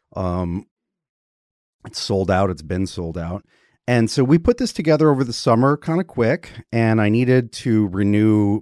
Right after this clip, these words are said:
actually need to get a new passport because I, I lost my old passport a couple years ago.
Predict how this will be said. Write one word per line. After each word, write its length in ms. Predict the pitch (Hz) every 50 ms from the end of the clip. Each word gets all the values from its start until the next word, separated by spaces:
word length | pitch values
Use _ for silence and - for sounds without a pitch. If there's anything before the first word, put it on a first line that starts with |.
| _ _
actually 360 | - 104 98 - - 117 107
need 160 | 104 107 101 101
to 80 | 107
get 160 | 90 113 98
a 80 | 101 98
new 200 | 95 104 120 123
passport 680 | - - - 110 95 90 - - _ - 87 76 - _ _ 92
because 300 | 104 85 101 92 82 98
I, 260 | 90 87 87 85 82 _ _ _ _ _ _ _ _ _ _ _ _ _ _ _ -
I 100 | - 117
lost 420 | 117 107 107 110 113 110 - - 110
my 160 | 92 92 95
old 240 | 92 90 92 80 -
passport 480 | 82 82 85 82 - - - 82 82
a 40 | 82
couple 280 | - - 80 73 85 78
years 320 | 76 80 80 78 - -
ago. 260 | 82 78 69 73 69